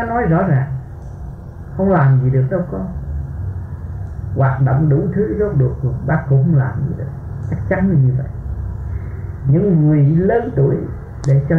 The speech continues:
chúng ta thấy rằng Ngài đã làm cái gì. Sự mong muốn của Ngài là sự mong muốn của chính chúng ta. Rồi đạt được cái gì cho Ngài.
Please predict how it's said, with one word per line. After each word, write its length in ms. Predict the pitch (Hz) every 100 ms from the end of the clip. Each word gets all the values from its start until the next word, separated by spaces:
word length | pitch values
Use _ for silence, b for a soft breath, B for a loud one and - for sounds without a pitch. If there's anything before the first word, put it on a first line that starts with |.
| 160
chúng 100 | 190
ta 200 | 175 160
thấy 100 | 165
rằng 440 | 175 160 - 131 135
Ngài 240 | 147 147
đã 80 | 160
làm 200 | 196 160 147
cái 100 | 185
gì. 180 | 139 120 - - - - - - - - - - - -
Sự 140 | 175
mong 260 | 214 226 240
muốn 220 | 285 320
của 120 | 262
Ngài 280 | 208 165 139
là 60 | 131
sự 80 | 147
mong 160 | 165 185
muốn 160 | 196 202
của 60 | 170 -
chính 140 | 180
chúng 100 | 175
ta. 200 | 170 175 160 - - - - - - - - - - - - - -
Rồi 100 | 170
đạt 280 | 190 202 196
được 100 | 208
cái 80 | 254
gì 200 | 208 190 170
cho 140 | 226
Ngài. 240 | 196 156